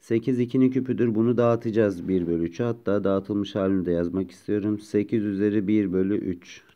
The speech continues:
çarpı on üzeri eksi üç üzeri bir bölü üç çarpı bir üzeri bir bölü iki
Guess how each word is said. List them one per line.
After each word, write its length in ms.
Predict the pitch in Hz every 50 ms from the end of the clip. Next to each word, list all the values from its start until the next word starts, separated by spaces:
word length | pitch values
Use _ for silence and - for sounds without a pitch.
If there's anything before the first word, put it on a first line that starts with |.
| _ _
çarpı 640 | - - 107 104 104 104 95 - - 90 87 90 - _ _ _ _ _ _ _ _ _ _ - - _ _ _ _ _ _ -
on 200 | - 101 107 113
üzeri 380 | 117 113 101 104 104 101 92 90
eksi 580 | 87 - - 90 92 85 87 - - - 92
üç 720 | 95 - - - 110 117 120 120 120 - - - - - - _ _ _ _ _ _ _ _ _ _ - - -
üzeri 500 | 107 104 98 101 104 101 107 120 110 101
bir 260 | 110 110 107 101 90
bölü 240 | 90 82 73 69 67
üç 560 | - - 73 82 95 117 - - - - - _ _ _ _ _ _ _ _ _ _ _ _ _ _
çarpı 760 | - - 113 110 113 113 107 107 - 117 113 110 113 110 107 - _ _ _ _ -
bir 240 | - - 107 113 110
üzeri 540 | 104 107 104 98 101 107 104 98 98 90 80
bir 260 | 90 90 92 90 90
bölü 200 | 95 101 104 104
iki 500 | 107 104 101 - - - 113 113 110 107